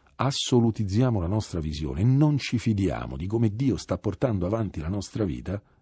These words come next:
veniamo morsi da un serpente. Veniamo morsi da qualcosa che ci introduce in un ambiente di morte.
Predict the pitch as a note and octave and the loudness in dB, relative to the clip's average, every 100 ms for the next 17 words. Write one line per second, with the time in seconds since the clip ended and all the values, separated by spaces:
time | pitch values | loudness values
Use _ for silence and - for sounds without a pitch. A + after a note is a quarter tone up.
0 | - G#2+ G#2+ A2+ A2 A2 A2 A2+ - A#2 | -2 2 4 4 4 4 2 0 -2 -2
1 | A2+ A2+ - A2 - A#1+ C2 - D#2 - | 0 -2 -2 -4 -6 -8 -8 -10 -10 -12
2 | _ - - - - G#2+ C3+ C#3+ C#3 A2+ | _ -20 -20 -6 2 4 6 6 6 2
3 | D#2+ - A#2+ A#2 - D3+ D3 B2 G#2+ A#2 | 0 0 0 0 0 0 2 0 2 0
4 | G#2 - A#2 A2 - A#2+ C#3+ C3 B2+ A2+ | 0 0 2 2 2 2 2 4 2 2
5 | G#2 G#2 G#2 A#2 A2+ A2 G#2 F#2 B1 C2+ | 0 0 0 0 0 0 0 -2 -4 -8
6 | - C#2+ | -10 -16